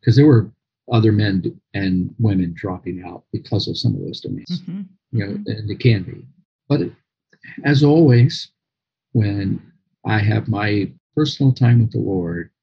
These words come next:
Speaker 1: I hear another voice that affirms me and speaks life and says, "You can do this not because of you. You can do this because of me." And it's that encouragement that he would give.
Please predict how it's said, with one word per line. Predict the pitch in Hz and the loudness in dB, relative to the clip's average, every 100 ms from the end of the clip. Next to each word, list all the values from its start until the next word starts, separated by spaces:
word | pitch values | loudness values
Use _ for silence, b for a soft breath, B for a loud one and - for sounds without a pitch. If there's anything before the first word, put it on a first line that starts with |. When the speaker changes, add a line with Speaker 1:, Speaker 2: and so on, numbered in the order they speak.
| _ _ _ _ _ _ _ _ | _ _ _ _ _ _ _ _
Speaker 1:
I | 113 | 2
hear | 117 117 | 6 6
another | 107 110 131 | 4 2 2
voice | 117 101 85 85 - - _ _ _ _ _ _ _ _ _ | 2 0 -4 -6 -8 -12 _ _ _ _ _ _ _ _ _
that | 95 | -8
affirms | 104 - 104 92 85 - | -6 -6 -2 -2 -4 -8
me | 64 - - _ _ _ _ _ _ _ _ _ _ | -12 -12 -20 _ _ _ _ _ _ _ _ _ _
and | 90 | -8
speaks | - 98 - - | -4 -4 -4 -6
life | 80 60 55 - _ _ _ _ _ _ _ _ _ _ | -8 -10 -14 -20 _ _ _ _ _ _ _ _ _ _
and | 95 | -10
says, | 95 - 90 - - | -4 -2 -2 -6 -4
"You | 117 98 | -4 -4
can | 104 | -4
do | 95 120 | 4 4
this | 101 - | 4 0
not | 101 92 | -4 -4
because | - - - | -8 -8 -10
of | 80 - | -14 -8
you. | 98 92 82 80 _ _ _ _ _ | -4 -4 -6 -12 _ _ _ _ _
You | 107 98 | -6 -4
can | 95 | -2
do | 101 98 | -2 -2
this | 90 - | -2 -6
because | - - - | -10 -10 -16
of | - | -14
me." | - - _ _ _ _ _ _ _ _ _ _ | -12 -12 _ _ _ _ _ _ _ _ _ _
And | - 95 98 98 | -4 -2 -2 -2
it's | 110 - | -2 -2
that | - 98 95 - _ _ _ _ - | -4 -4 -6 -12 _ _ _ _ -2
encouragement | 113 - 151 180 135 123 110 | -2 0 4 4 4 0 -2
that | - | -2
he | 110 98 | -2 -2
would | 90 - | -4 0
give. | 110 107 95 | 0 0 -4